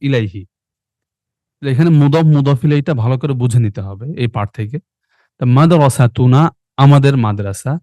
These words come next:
কাবীরাতুন, বড়, ওয়া মাদ্রাসাতুকুম সগীরাতুন, এবং তোমাদের মাদ্রাসা ছোট। লানা হাদিকাতুন জামিলাতুন ফি তিলকাল করিয়াতি। লানা, লানা,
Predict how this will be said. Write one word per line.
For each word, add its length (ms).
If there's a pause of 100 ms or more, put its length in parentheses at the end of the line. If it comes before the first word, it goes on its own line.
(680)
কাবীরাতুন, 680 (320)
বড়, 240 (920)
ওয়া 120
মাদ্রাসাতুকুম 1160
সগীরাতুন, 760 (140)
এবং 280
তোমাদের 380
মাদ্রাসা 560 (400)
ছোট। 300 (1800)
লানা 340
হাদিকাতুন 800
জামিলাতুন 720
ফি 220
তিলকাল 440
করিয়াতি। 680 (140)
লানা, 600 (340)
লানা, 560